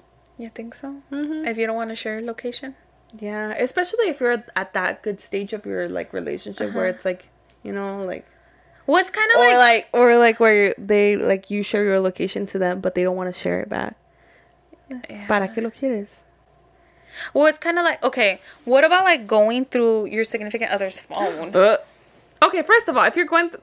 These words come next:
Speaker 2: through their phone, you're already suspecting something. You got, something's happening.
Speaker 1: Yeah. Sorry, I couldn't find my phone. <laughs>
Speaker 2: I don't know.
Speaker 1: 'Cause, like, honestly, I feel like we all have a level of privacy.
Speaker 2: Yes.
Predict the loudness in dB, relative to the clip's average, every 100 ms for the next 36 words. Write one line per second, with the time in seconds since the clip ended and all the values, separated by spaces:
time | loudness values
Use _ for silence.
0 | -4 2 4 2 0 0 0 2 2 2
1 | 0 -4 -14 -2 -2 -2 -8 -4 -4 -2
2 | -2 0 0 0 -14 _ _ -20 -20 _
3 | _ _ -2 0 2 -2 -2 -2 -2 -8
4 | -14 -14 -14 -4 -2 -2 -4 -12 _ -20
5 | -20 -20 -20 -20 -20 -12 -8 -8 -10 -14
6 | -12 -14 -14 -16 -14 -14 -14 -10 -4 -4
7 | -4 -12 -12 -12 -20 _ _ -20 -18 -16
8 | -14 -14 -14 -18 -20 -20 -20 -20 -20 -2
9 | 0 2 4 2 4 2 2 -4 -4 0
10 | 0 0 -2 -4 -4 -6 0 4 4 4
11 | 0 0 0 2 -2 -2 -4 -2 -4 -4
12 | -6 -2 -4 -4 -6 -8 -8 -6 -6 -8
13 | -20 -20